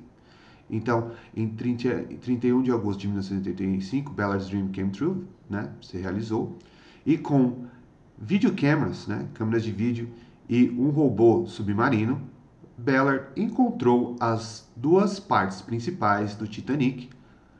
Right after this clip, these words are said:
ah, aproximadamente a quatro quilômetros abaixo do mar. Então, four kilometers beneath the sea. So, beneath significa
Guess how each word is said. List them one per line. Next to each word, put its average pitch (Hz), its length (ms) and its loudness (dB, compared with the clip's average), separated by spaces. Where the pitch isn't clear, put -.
ah, 107 320 4
aproximadamente 135 840 2
a 113 100 2
quatro 190 500 2
quilômetros 120 840 2
abaixo 104 580 0
do 113 120 -2
mar. 92 360 -2
Então, 98 360 -6
four 170 580 0
kilometers 135 880 -2
beneath 127 840 0
the 92 100 -6
sea. - 300 -10
So, - 200 -14
beneath 123 560 0
significa 107 840 -6